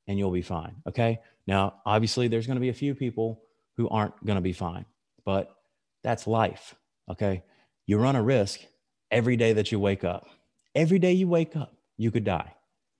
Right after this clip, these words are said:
all right? Don't live your life in fear because you're going to ruin your life. You're gonna ruin your kids' lives. You're gonna ruin your family's lives. You're gonna ruin the country and the world because I don't think this world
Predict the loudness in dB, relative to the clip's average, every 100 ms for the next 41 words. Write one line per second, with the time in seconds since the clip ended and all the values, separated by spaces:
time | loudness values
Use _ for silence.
0 | _ _ -6 -4 -4 -8 _ _ _ _
1 | _ _ -6 0 0 2 2 2 2 2
2 | 0 -2 -2 -2 -2 -4 -14 _ _ _
3 | _ _ -10 -4 -2 -4 -6 -10 -4 -2
4 | 0 0 -2 -2 -2 0 0 -2 -4 0
5 | 2 4 4 2 -2 -4 -2 -2 -2 -2
6 | -4 -2 -2 0 0 2 0 -4 -10 -16
7 | -6 -2 0 0 -2 -2 -2 0 0 0
8 | 0 -2 -12 -20 _ -2 0 2 0 0
9 | -2 -4 -6 -4 -4 -4 -8 _ _ -8
10 | -4 -2 -2 -4 -12 -20 _ _ -6 0
11 | 0 0 -6 _ _ _ -2 -2 -2 -2
12 | -4 0 2 2 0